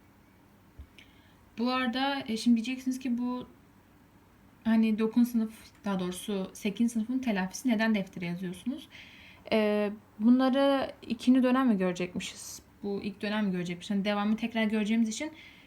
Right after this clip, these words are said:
e, normal biyoloji defterine yazıyoruz. Bunu da söylemiş olayım. Evet, şimdi ise kimyaya geçeceğim. O zaman daha sonra görüşürüz. Selam. Uzun uğraşlar sonucunda bir, e, simyadan kimyaya bir video buldum. Şimdi onu izleyeceğim. Tam yirmi dakika.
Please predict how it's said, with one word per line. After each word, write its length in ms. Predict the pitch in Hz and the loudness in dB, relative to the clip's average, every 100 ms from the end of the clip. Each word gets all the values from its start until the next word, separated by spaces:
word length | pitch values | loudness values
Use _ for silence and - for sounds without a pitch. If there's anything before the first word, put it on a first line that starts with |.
| - | -2
e, 100 | 214 | 4
normal 300 | 226 226 220 | 6 6 4
biyoloji 260 | 220 220 196 | 2 2 0
defterine 360 | 196 190 175 170 | -4 -4 -4 -4
yazıyoruz. 420 | 170 185 226 285 | -4 -6 -8 -6
Bunu 100 | 202 | -4
da 80 | 190 | -2
söylemiş 500 | 190 196 185 185 - | -4 -4 -4 -6 -6
olayım. 320 | 180 208 277 277 175 | -6 -4 -4 -6 -12
Evet, 140 | 185 | -12
şimdi 360 | - 254 247 247 | -6 0 0 0
ise 320 | 240 269 262 | -2 -6 -4
kimyaya 340 | - 233 220 | 2 4 4
geçeceğim. 460 | 196 180 - 240 240 | 0 -4 -4 -2 0
O 60 | |
zaman 280 | 202 208 202 | 0 0 0
daha 140 | 196 202 | -2 -2
sonra 180 | 214 | -4
görüşürüz. 720 | 226 170 190 - - - - - - - _ - | -4 -4 -8 -14 -20 -20 -20 -20 -20 -20 _ -10
Selam. 400 | 277 277 254 285 - | -6 -2 -2 -2 -8
Uzun 280 | 220 247 247 | -10 -6 -4
uğraşlar 460 | 240 240 - 247 | -4 -8 -8 -8
sonucunda 560 | 240 233 214 220 247 226 | -8 -10 -10 -8 -8 -6
bir, 340 | 226 - - - - - - - | -8 -8 -14 -20 -20 -20 -20 -8
e, 200 | - 208 | -2 -2
simyadan 680 | 202 - 226 220 220 233 233 | -4 -4 -2 -2 -4 -4 -4
kimyaya 560 | 233 226 208 208 208 208 | -6 -8 -6 -4 -6 -6
bir 140 | 208 | -8
video 320 | 196 190 180 | -6 -6 -6
buldum. 340 | 180 170 233 269 - | -6 -10 -10 -12 -14
Şimdi 240 | - 208 | -12 -10
onu 160 | 196 202 | -8 -10
izleyeceğim. 420 | 190 185 190 220 | -10 -10 -10 -12
Tam 200 | 214 202 | -10 -10
yirmi 260 | 180 185 170 | -8 -8 -10
dakika. 600 | 151 165 170 - 185 | -14 -16 -14 -10 -10